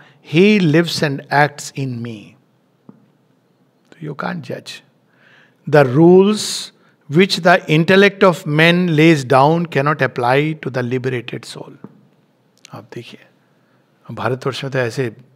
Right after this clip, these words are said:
हो रहे हैं। नागा साधुस को देख लीजिए, अघोर पथ को देख लीजिए, just don't follow any rule। आप उनको रूल के हिसाब से समझने की चेष्टा करोगे, you cannot understand। Of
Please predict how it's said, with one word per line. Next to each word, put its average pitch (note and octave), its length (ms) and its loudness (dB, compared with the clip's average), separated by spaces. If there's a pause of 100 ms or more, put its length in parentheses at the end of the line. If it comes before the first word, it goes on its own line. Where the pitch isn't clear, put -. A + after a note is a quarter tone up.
(380)
हो B2 120 -8
रहे F#3 140 -8
हैं। A3+ 200 -14 (1120)
नागा B2+ 280 2
साधुस B2 400 -4
को C#3+ 120 -6
देख B2 220 -6
लीजिए, B2 340 -16 (640)
अघोर C3 340 2
पथ C3+ 260 -4
को E3 60 -12
देख B2+ 260 -12
लीजिए, C#3+ 300 -14 (360)
just A#3 220 -10
don't C4+ 220 -8
follow A3+ 340 -4
any A#3+ 160 -4
rule। A3+ 240 -6 (880)
आप F3 200 0
उनको A#3+ 280 -2
रूल D#3+ 300 2
के A#3+ 120 2
हिसाब C#4 300 4
से C#4+ 140 2
समझने A#3 320 2
की A3+ 100 4
चेष्टा A3 360 0
करोगे, A3+ 300 -2
you A3 160 -4
cannot A3+ 300 -4
understand। E3 540 -8 (1700)
Of - 100 -18